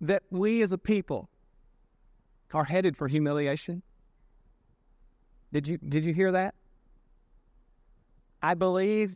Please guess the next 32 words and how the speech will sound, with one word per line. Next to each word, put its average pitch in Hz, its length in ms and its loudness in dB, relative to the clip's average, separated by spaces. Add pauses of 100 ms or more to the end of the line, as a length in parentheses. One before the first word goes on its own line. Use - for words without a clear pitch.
that 165 240 -2
I 170 240 0
am 175 120 0
headed 180 420 -2
to 175 100 -4
be 165 120 0
humiliated. 160 680 -2 (2000)
I 156 160 2
acknowledge 160 360 0
that 170 160 -4
publicly. 190 520 -2 (1400)
I 160 160 0
have 160 160 -4
prayed 175 300 0
all 170 200 0
week 175 160 -2
long, 180 280 0
"Lord, 180 180 0
I'm 165 120 -4
ready 165 160 -2
to 175 80 -6
receive 160 340 -4
that. 117 240 -4 (1500)
I'm 160 140 0
ready 170 200 2
to 180 60 0
be 175 120 0
humiliated. 156 540 -2 (1600)
I'm 170 200 0
ready 180 260 2
to 180 100 -4
be 170 380 -2